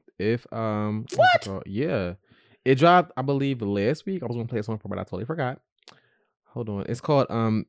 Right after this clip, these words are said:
Speaker 1: If My Jeans Could Talk. It is a
Speaker 2: He
Speaker 1: eight
Speaker 2: love a good little jean. I'm sorry. Let me stop stepping on your
Speaker 1: For sure.
Speaker 2: shit.
Speaker 1: No, no, for sure. No, so, no,
Speaker 2: Sorry.
Speaker 1: chime in, chime in. Um, it came out, I believe, oh, the nineteenth of this month. So January nineteenth. It is, um,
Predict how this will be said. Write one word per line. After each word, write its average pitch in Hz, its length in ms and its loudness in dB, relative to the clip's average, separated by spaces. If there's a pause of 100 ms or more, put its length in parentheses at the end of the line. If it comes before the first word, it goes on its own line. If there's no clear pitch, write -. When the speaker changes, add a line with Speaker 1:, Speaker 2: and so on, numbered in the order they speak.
Speaker 1:
If 151 220 0
My 139 140 2
Jeans 120 320 0
Could 165 140 -6
Talk. 110 380 -6 (600)
It 120 240 0
is 117 420 2
a - 80 -6
Speaker 2:
He - 80 0
Speaker 1:
eight 117 80 2
Speaker 2:
love 466 200 0
a - 40 -8
good 392 140 -2
little 330 180 -4
jean. 311 240 -4
I'm 277 120 -4
sorry. 135 260 -6
Let 208 100 -4
me 302 60 -6
stop 139 220 -8
stepping 139 240 -8
on 131 160 -8
your 123 120 -12
Speaker 1:
For 208 140 2
sure. 226 140 2
Speaker 2:
shit. 220 60 2
Speaker 1:
No, 233 100 4
no, 226 160 4
for 262 120 -4
sure. 277 180 -2
No, 214 140 2
so, 220 120 -6
no, 185 80 0
Speaker 2:
Sorry. 160 180 4
Speaker 1:
chime 262 200 0
in, 190 120 6
chime 233 200 2
in. 123 160 2 (440)
Um, 151 540 6 (1120)
it 147 80 4
came 165 400 6
out, 147 180 2
I 147 60 6
believe, 147 1300 0 (260)
oh, 104 340 6
the 117 80 0
nineteenth 131 360 2
of 101 40 2
this 95 120 -2
month. 87 240 -6
So - 120 -6
January 107 280 2
nineteenth. - 320 -8 (560)
It 123 220 4
is, 120 220 2
um, 110 360 0